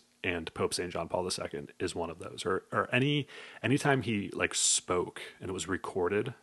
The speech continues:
find those audio files and listen to 'em, 'cause it's undoubtedly worth it. However, when it comes to something like freedom, right, you really best pull up a chair <laughs> and pay attention.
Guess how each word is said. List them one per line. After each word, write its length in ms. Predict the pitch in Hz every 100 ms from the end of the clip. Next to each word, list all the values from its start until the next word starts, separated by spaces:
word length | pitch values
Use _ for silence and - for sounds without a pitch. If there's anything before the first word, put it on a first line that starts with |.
| _ _
find 520 | - - - 95 104
those 260 | 90 95 90
audio 280 | 85 85 85
files 420 | 87 85 85 87
and 160 | 85 85
listen 260 | 82 92
to 120 | -
'em, 200 | - 78 101
'cause 200 | - 82
it's 180 | 85 -
undoubtedly 760 | 87 85 87 85 82 85 85 - -
worth 240 | 92 -
it. 140 | - - - - - - - - - _ _ -
However, 320 | 151 143 -
when 140 | 156
it 80 | 156
comes 200 | - -
to 60 | 202
something 300 | 196 156 127
like 320 | 104 - -
freedom, 960 | - - 107 98 95 98 85 - - - - - _ _ - -
right, 260 | 92 85 90
you 200 | 104 123
really 300 | 175 233 165
best 600 | - - 98 - - -
pull 180 | - 92
up 100 | 87
a 60 |
chair 320 | - 90 - 104
<laughs> 20 |
and 160 | 95
pay 120 | 107 95
attention. 500 | 87 92 90 -